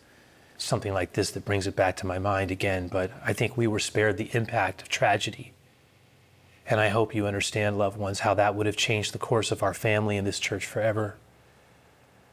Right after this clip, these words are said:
You know, as a pastor, I have over the years worked with people where that has not been the case, and I have found that grace is needed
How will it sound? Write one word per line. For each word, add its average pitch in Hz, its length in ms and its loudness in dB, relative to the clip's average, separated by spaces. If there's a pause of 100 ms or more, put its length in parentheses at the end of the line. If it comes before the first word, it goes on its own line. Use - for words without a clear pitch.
(200)
You 117 80 0
know, 107 60 2
as 101 160 4
a 101 60 -2
pastor, 110 720 0
I 113 80 2
have 104 200 2
over 101 200 4
the 98 100 0
years 98 380 0
worked 101 260 0
with - 140 -4
people 101 480 -4 (120)
where 101 160 0
that 98 180 4
has 98 180 -2
not 104 180 4
been 101 120 -2
the 101 80 -2
case, 101 340 0
and 107 80 -2
I 98 60 2
have 104 100 0
found 101 240 0
that 104 100 -2
grace 101 340 -2
is 101 120 -6
needed 101 360 0